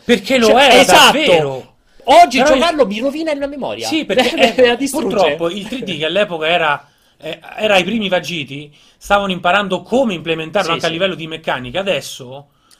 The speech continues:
Speaker 1: eh,
Speaker 2: Devastante.
Speaker 1: è devastante, mentre, ripeto, il due D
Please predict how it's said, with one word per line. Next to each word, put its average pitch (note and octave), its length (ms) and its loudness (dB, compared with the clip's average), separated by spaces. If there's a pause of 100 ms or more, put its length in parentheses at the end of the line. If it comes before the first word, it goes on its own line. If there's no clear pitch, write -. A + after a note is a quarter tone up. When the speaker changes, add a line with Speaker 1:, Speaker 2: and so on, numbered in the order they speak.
(360)
Speaker 1:
eh, E3 320 -14 (180)
Speaker 2:
Devastante. D#3+ 580 -6
Speaker 1:
è E3+ 40 -12
devastante, G#3 560 -2
mentre, A3+ 420 -6
ripeto, E3+ 360 -4
il D#3+ 120 -12
due F#3 180 -10
D G3 260 -8